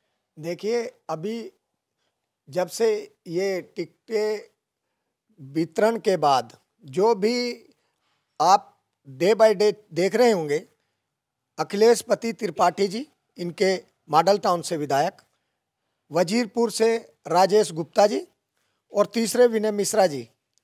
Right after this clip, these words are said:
इन लोगों का जो ये इनके रिश्तेदारों के द्वारा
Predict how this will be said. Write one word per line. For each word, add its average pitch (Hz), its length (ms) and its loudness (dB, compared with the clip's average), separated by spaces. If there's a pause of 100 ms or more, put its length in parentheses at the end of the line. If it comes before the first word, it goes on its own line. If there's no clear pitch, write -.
(440)
इन 240 120 -4
लोगों 240 380 2
का 180 500 -2 (500)
जो 240 520 2 (280)
ये 220 220 0
इनके 220 340 -2
रिश्तेदारों 226 560 2
के 233 120 0
द्वारा 139 440 -2